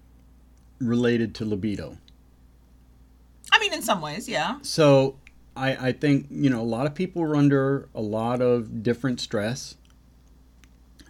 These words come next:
Speaker 1: and that very easily could affect,
Speaker 2: Oh, sure.
Speaker 1: you know,
Speaker 2: But
Speaker 1: your
Speaker 2: either
Speaker 1: sex
Speaker 2: way,
Speaker 1: life.
Speaker 2: either
Speaker 1: Yeah.
Speaker 2: you're going to have more sex or you're going to have less sex. So
Speaker 1: Mm-hmm,
Speaker 2: that, I,
Speaker 1: mm-hmm.
Speaker 2: I get that.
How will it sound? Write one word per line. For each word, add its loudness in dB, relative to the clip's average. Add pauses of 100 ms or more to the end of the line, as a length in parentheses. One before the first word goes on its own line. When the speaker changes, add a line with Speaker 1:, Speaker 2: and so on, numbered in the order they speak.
Speaker 1:
and 4
that 0 (280)
very 0
easily -2
could -8
affect, -10 (160)
Speaker 2:
Oh, 4
sure. 4
Speaker 1:
you 2
know, 2
Speaker 2:
But 4
Speaker 1:
your 2
Speaker 2:
either 0
Speaker 1:
sex 0
Speaker 2:
way, 8
Speaker 1:
life. -6
Speaker 2:
either -2
Speaker 1:
Yeah. 4
Speaker 2:
you're -6
going 0
to -2
have -2
more -8
sex -16
or -14
you're -12
going -8
to -10
have -10
less 2
sex. 8
So 6
Speaker 1:
Mm-hmm, 4
Speaker 2:
that, 8
I, 4
Speaker 1:
mm-hmm. 2
Speaker 2:
I 2
get -4
that. -10